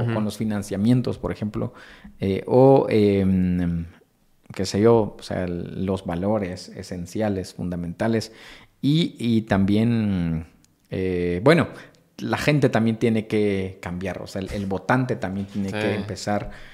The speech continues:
Speaker 2: a no votar por el vivo, <laughs> digamos,
Speaker 1: Mm.
Speaker 2: a no votar por el que se trajo toda la, todo el fertilizante del maga para repartirlo a cambio de votos, o que agarró todos los paquetes de comida para,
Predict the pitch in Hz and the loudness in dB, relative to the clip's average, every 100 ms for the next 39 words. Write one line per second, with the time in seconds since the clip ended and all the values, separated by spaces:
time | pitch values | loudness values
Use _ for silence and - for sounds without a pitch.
0 | - - 117 143 139 131 143 139 127 123 | -12 0 4 4 6 4 4 2 2 2
1 | 123 113 110 - 104 110 127 156 104 90 | 0 0 -6 -4 0 2 6 6 4 0
2 | - 113 - 117 123 127 143 147 - - | -6 -4 -2 2 6 8 8 6 4 0
3 | 123 143 143 131 143 131 135 123 110 113 | 2 6 6 6 4 4 6 4 4 0
4 | 110 104 120 123 135 131 113 95 - - | 0 0 2 4 6 8 8 6 -2 -18
5 | - _ - 135 139 135 120 107 101 92 | -20 _ 4 8 8 8 6 4 4 0
6 | - - - _ _ - 131 135 127 131 | -6 -20 -20 _ _ 4 8 8 8 6
7 | 117 - 110 101 120 127 127 107 101 123 | 2 2 0 2 2 2 2 2 2 4
8 | 135 123 104 107 98 95 95 95 - - | 4 4 2 2 0 -2 -4 -2 -2 -2
9 | - 127 117 95 92 101 101 110 110 110 | 0 0 2 2 2 0 0 0 2 2
10 | 92 110 123 - 87 - 101 - 101 95 | 2 2 2 0 -8 -8 -10 -8 -6 -4
11 | 92 98 95 - 123 120 113 101 - - | -2 0 0 2 2 4 0 -4 -6 -6
12 | 120 123 107 98 98 101 117 117 104 107 | -4 -4 -4 -4 -2 0 0 0 -2 0
13 | 110 113 113 | 0 0 -2